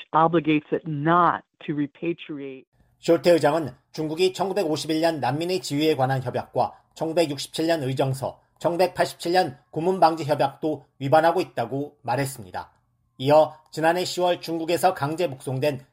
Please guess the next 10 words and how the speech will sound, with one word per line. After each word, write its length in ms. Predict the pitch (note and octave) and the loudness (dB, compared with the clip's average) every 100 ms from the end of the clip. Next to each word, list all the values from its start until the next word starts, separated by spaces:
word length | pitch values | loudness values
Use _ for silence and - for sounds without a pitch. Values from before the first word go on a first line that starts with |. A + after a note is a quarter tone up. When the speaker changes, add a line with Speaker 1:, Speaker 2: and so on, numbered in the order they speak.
| _ | _
Speaker 2:
탈북민 500 | D3+ D#3 D#3 E3 D#3+ | -2 0 0 -2 -4
수백 340 | - E3 F3 | -4 -2 0
명 180 | F3 E3 | 0 -2
가운데 480 | A2+ G#2 G#2 B2 - _ - | -4 -4 -4 -4 -6 _ -4
여성 260 | C3+ D#3+ E3 | 0 0 0
두 140 | C#3 | -4
명이 400 | C#3 D3 D#3+ C3+ _ | -2 -2 -4 -8 _
지난 320 | - D#3 E3 E3 | -4 2 2 2
팔월에 420 | E3+ F3 F3+ F3 | -2 0 -2 -2
처형됐고 680 | F3+ F#3 D#3+ - - G#2 | -2 -2 -2 -8 -12 -16